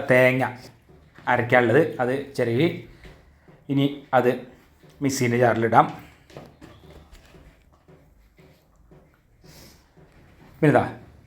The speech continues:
ചെറിയ ജീരകം, ജീരകം ചേർത്തിട്ടാണ് അരയ്ക്കുന്നത്.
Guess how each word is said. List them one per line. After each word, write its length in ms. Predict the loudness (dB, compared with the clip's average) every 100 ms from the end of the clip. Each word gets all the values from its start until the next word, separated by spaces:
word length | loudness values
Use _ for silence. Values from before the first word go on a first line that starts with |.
| 4
ചെറിയ 220 | 6 6 2
ജീരകം, 320 | -4 -8 -14 -20 _ _ _ -2
ജീരകം 280 | 0 0 0
ചേർത്തിട്ടാണ് 440 | -2 -4 -4 -4 -4 -4
അരയ്ക്കുന്നത്. 380 | -6 -8 -12